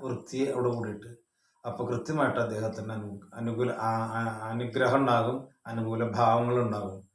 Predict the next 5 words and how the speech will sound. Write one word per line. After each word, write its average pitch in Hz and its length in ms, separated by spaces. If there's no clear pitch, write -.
കുടുംബദൈവത്തിന് 131 720
കൈവിടാതിരിക്കുക. 110 680
അപ്പോ 135 200
ഇത്തരം 160 440
സന്ദർഭം, 143 500